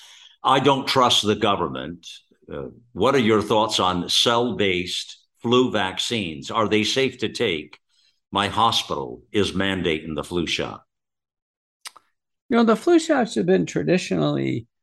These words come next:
Speaker 2: uh, reasonably safe, uh, certainly far safer than a covid nineteen vaccine. The problem with the flu vaccines, Malcolm, is they have really bottomed out on efficacy. Last year, the number that was published in M M W R, the C D C journal, for flu vaccine coverage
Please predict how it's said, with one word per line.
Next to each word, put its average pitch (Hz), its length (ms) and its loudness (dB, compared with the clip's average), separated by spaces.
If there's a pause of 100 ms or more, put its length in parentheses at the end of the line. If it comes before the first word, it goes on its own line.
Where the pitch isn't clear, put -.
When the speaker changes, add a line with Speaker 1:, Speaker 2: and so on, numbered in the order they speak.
(480)
Speaker 2:
uh, - 280 -4
reasonably 143 580 0
safe, 127 640 0
uh, 123 240 -6
certainly 165 600 0
far 165 260 4
safer 147 380 -2
than 123 160 -4
a 120 40 -6
covid 131 320 -4
nineteen 127 680 -2 (540)
vaccine. 247 440 4
The 226 80 4
problem 320 260 2
with 285 100 2
the - 80 -8
flu 302 220 2
vaccines, 170 560 0
Malcolm, 165 400 -2
is 131 160 -4
they 233 200 0
have 160 260 -6
really 175 320 4
bottomed 143 600 0
out 147 320 2
on 120 220 -4
efficacy. 151 640 -4 (380)
Last 202 420 0
year, 175 200 2
the 135 120 -2
number 156 640 2
that 156 100 0
was 123 140 -6
published 170 400 -2
in 143 120 -2
M 135 160 -2
M 139 140 -2
W 127 380 -4
R, 160 180 -2
the 147 80 -6
C - 180 -8
D 127 80 -4
C - 220 -8
journal, 143 340 -2
for - 220 -6
flu 143 480 0
vaccine 160 580 2
coverage 220 560 -2